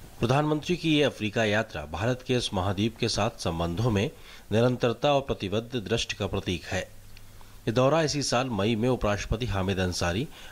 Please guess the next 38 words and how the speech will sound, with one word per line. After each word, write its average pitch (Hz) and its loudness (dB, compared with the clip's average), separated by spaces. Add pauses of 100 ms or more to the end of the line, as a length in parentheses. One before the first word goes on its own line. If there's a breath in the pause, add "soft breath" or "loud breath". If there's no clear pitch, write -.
और 104 4
जून 117 4
में 85 2
राष्ट्रपति 107 0
प्रणब 95 0
मुखर्जी 95 -2
के 113 0
दौरे 92 2
के 104 -2
बाद 95 0
हो 85 -8
रहा 85 -4
है। 82 -6 (840 loud breath)
भारत 139 2
अफ्रीका 131 2
संबंधों 104 2
की 131 0
प्राथमिकता 92 0
पिछले 131 0
साल 127 2
अक्टूबर 120 0
में 135 0
नई 110 2
दिल्ली 92 0
में 120 4
हुए 107 0 (380 loud breath)
तीसरे 139 2
भारत 135 2
अफ्रीका 117 0
शिखर - -2
सम्मेलन 95 2
से 107 0
भी 113 0
साफ-साफ 104 0
समझी 110 2
जा 90 2
सकती - -6
है, 90 -2